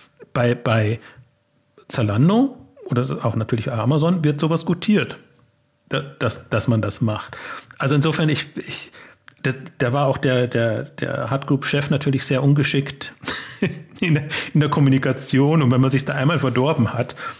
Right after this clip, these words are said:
dann ist man eigentlich auch nicht mehr gut angesehen. Dann kann man Ergebnisse liefern, äh, wie man will.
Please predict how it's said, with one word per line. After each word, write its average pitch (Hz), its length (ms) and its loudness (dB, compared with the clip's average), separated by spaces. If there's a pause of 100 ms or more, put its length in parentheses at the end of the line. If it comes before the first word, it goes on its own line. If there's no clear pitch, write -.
dann 139 140 0
ist 135 120 -2
man 139 140 4
eigentlich 123 220 0
auch 131 120 0
nicht 123 100 4
mehr 120 80 4
gut 127 200 2
angesehen. 127 380 2
Dann 120 80 0
kann 120 140 0
man 120 240 0 (220)
Ergebnisse 127 440 0
liefern, 139 580 2
äh, 156 140 -2 (280)
wie 135 80 6
man 120 240 4
will. 143 300 2